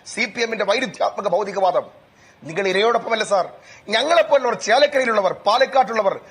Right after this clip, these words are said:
പണമില്ലാതെ, കയ്യിൽ കാശില്ലാതെ, കച്ചവടം നടക്കാതെ, ബിസിനസ് നടക്കാതെ, ഭൂമി വിൽക്കാൻ പറ്റാതെ, ഭൂമി വാങ്ങാൻ പറ്റാതെ, ഈ സകല മേഖലയിലും പണമില്ലാതെ തകർന്നു കൊണ്ടിരിക്കുമ്പോൾ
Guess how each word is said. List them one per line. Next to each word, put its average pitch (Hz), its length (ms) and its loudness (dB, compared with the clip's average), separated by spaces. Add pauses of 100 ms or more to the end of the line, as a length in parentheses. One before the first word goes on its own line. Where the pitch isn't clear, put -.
(240)
പണമില്ലാതെ, 214 720 2 (440)
കയ്യിൽ 262 220 2
കാശില്ലാതെ, 208 800 0 (240)
കച്ചവടം 277 360 2
നടക്കാതെ, 196 600 0 (120)
ബിസിനസ് 240 420 -4
നടക്കാതെ, 196 540 0 (220)
ഭൂമി 294 220 -2
വിൽക്കാൻ 240 340 0
പറ്റാതെ, 196 480 2 (220)
ഭൂമി 285 260 -2
വാങ്ങാൻ 254 360 2
പറ്റാതെ, 202 500 2 (220)
ഈ 208 60 -10
സകല 254 680 0
മേഖലയിലും 294 400 2
പണമില്ലാതെ 247 560 2
തകർന്നു 262 360 -2
കൊണ്ടിരിക്കുമ്പോൾ 220 640 -2